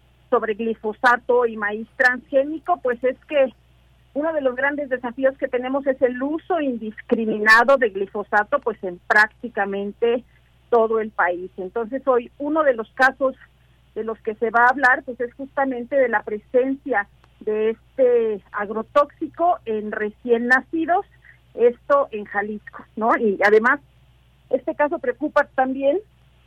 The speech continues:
porque además son niños de la zona periurbana, ¿no?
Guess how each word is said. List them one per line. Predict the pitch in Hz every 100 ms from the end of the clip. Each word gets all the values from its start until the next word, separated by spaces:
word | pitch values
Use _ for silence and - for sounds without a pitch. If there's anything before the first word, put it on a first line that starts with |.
| _ _ _ _
porque | 247 - 240
además | 220 220 247 370 _ _ _ _ _ -
son | 269 285
niños | 285 277 294 302
de | 233
la | 208 208
zona | 240 247 262
periurbana, | 233 202 208 196 190 226 214 190
¿no? | 175 277